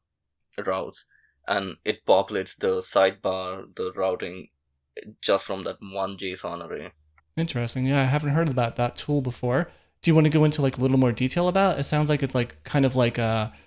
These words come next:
Speaker 2: almost like a, like a pre-built theme, but on steroids, like, almost like a framework to some extent.
Speaker 1: <laughs> It is. It actually includes a bunch of things. Like, if you want to show any charts,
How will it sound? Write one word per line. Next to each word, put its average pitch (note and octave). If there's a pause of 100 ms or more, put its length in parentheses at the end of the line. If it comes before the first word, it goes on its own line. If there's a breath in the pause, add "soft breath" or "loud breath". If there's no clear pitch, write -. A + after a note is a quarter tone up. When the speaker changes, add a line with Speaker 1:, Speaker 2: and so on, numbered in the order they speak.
(240 soft breath)
Speaker 2:
almost D3+
like B2+
a, A2+ (320)
like B2
a A#2
pre-built C#3
theme, D#3
but A#2+
on A2+
steroids, A#2
like, A#2
almost C3
like A2
a G#2+
framework A#2+
to A2
some G#2+
extent. G#2+
Speaker 1:
<laughs> - (540 loud breath)
It A2
is. A2
It A2
actually A2+
includes A2
a A#2 (180)
bunch G#2
of -
things. F#2+
Like, F#2+
if -
you A2+
want A2+
to -
show G#2+
any G2+
charts, G2+